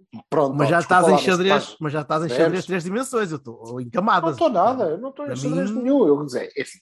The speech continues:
Speaker 1: para mim é evidente. Não, não, não é porque este está aleijado ou aquele está tocado ou o outro que teve no ginásio. Não é por isso, porque era gente a mais. É exatamente porque vai jogar a malta que não tem jogado, porque isto está a acabar.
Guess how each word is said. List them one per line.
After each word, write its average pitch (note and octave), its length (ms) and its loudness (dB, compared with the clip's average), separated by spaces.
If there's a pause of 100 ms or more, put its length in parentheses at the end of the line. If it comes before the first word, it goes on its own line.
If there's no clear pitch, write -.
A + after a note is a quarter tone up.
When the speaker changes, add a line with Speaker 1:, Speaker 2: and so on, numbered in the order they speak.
Speaker 1:
para F#3+ 140 4
mim B3 200 4
é F#3+ 120 6
evidente. G#2+ 460 -2 (280)
Não, C3+ 300 0
não, C3+ 320 -4
não C#3+ 220 -4
é D3 80 -4
porque - 320 -6
este - 160 -8 (120)
está - 200 -4
aleijado C#3+ 540 2
ou C#3 60 2
aquele C#3+ 200 -4
está C#3+ 160 -4
tocado D#3+ 460 -2
ou C#3 120 -2
o C3+ 60 -6
outro D3 240 -6
que - 80 -20
teve A#2+ 200 -4
no A#2 60 -12
ginásio. G2+ 420 -14
Não F#3 120 4
é G#3 60 6
por C#4+ 180 2
isso, D4 140 2 (300)
porque - 180 -10
era G2+ 120 -2
gente C#3 240 2
a G3+ 60 2
mais. F#3 280 -2 (380)
É D3 260 2 (220)
exatamente F3+ 840 -4
porque - 280 -6 (440)
vai C#3+ 360 -2
jogar G3 400 -2
a F3 60 -2
malta G#3+ 340 -4
que - 240 -14
não B3 160 -2
tem A3 160 2
jogado, G#2 340 -10 (160)
porque - 180 -16
isto - 120 -12
está F#3 140 0
a D#3+ 40 2
acabar. G2 380 -8